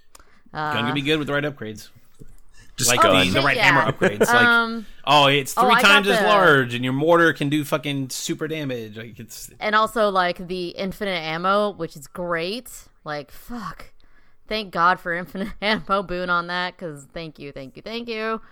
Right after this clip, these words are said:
Speaker 1: Um, and then I, I finally beat it with the bow and arrow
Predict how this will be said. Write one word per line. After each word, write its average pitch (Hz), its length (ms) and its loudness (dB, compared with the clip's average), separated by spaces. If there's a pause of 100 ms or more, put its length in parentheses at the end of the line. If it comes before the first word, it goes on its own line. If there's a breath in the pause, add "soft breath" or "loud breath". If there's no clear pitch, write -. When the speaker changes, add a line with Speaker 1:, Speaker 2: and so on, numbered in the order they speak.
(420 soft breath)
Speaker 1:
Um, 139 600 -6 (720)
and 220 140 -2
then 262 80 2
I, 294 160 0 (420)
I 202 100 -4
finally 254 420 0
beat 220 200 -2
it 202 140 -2
with 180 420 0
the 165 220 -6
bow 165 240 0
and 160 100 -4
arrow 147 600 -6